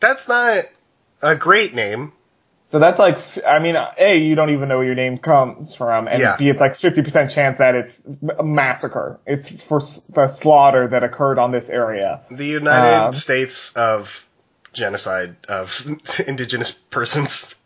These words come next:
Speaker 1: possibly.
Speaker 2: But, like, the, the whole, I mean, so that, so there's three paragraphs on Slithery.
Speaker 1: Uh-huh.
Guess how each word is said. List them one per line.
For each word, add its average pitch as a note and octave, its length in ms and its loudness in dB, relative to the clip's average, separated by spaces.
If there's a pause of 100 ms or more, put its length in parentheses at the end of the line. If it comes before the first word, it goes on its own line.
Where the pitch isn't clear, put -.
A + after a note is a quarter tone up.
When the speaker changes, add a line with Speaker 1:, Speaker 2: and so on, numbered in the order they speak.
(100)
Speaker 1:
possibly. D#3+ 480 2
Speaker 2:
But, B3 80 4
like, A#3+ 260 0 (640)
the, A#3 280 4
the B3 140 4
whole, A3+ 540 2
I F#3 100 2
mean, G3+ 300 -2
so G#3 320 2 (100)
that, F#3 340 2
so F3 380 -2 (140)
there's E3 300 -2 (180)
three B3 220 -2
paragraphs B2+ 680 2
on B2 160 -2
Slithery. B2 480 -6
Speaker 1:
Uh-huh. A2 360 0